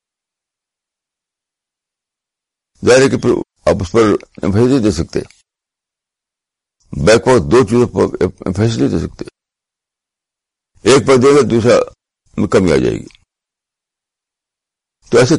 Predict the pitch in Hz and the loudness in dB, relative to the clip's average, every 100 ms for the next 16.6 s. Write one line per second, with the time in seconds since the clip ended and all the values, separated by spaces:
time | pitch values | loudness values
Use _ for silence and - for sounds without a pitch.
0 | - 143 160 127 85 98 123 - _ _ | 2 2 4 4 2 -2 -4 -16 _ _
1 | _ _ _ _ _ _ _ _ _ _ | _ _ _ _ _ _ _ _ _ _
2 | _ _ _ _ _ _ _ _ - 113 | _ _ _ _ _ _ _ _ -4 -4
3 | - - 107 92 85 123 123 131 113 104 | -4 -4 0 2 4 4 4 2 2 2
4 | 113 113 - - _ - 80 113 127 85 | 2 2 -2 -4 _ -2 0 2 0 0
5 | 64 58 - _ _ _ _ _ _ _ | 0 -2 -4 _ _ _ _ _ _ _
6 | _ _ _ _ _ _ _ _ _ _ | _ _ _ _ _ _ _ _ _ _
7 | _ _ _ _ _ _ _ _ _ _ | _ _ _ _ _ _ _ _ _ _
8 | _ _ _ _ - 107 123 131 - - | _ _ _ _ -2 0 2 2 0 0
9 | 87 82 _ - 80 95 95 - 92 95 | -2 -2 _ -6 -2 2 2 2 0 2
10 | 92 87 82 - _ _ _ _ _ _ | 0 0 -4 -8 _ _ _ _ _ _
11 | _ - 120 127 120 117 123 120 107 104 | _ 0 2 4 2 2 2 2 0 0
12 | 95 - _ _ _ _ _ _ _ _ | -2 -6 _ _ _ _ _ _ _ _
13 | _ _ _ _ _ _ _ _ _ _ | _ _ _ _ _ _ _ _ _ _
14 | _ _ _ _ _ _ _ _ _ _ | _ _ _ _ _ _ _ _ _ _
15 | _ _ _ _ _ _ _ _ _ - | _ _ _ _ _ _ _ _ _ -8
16 | 87 98 117 98 107 104 | 0 2 2 2 0 0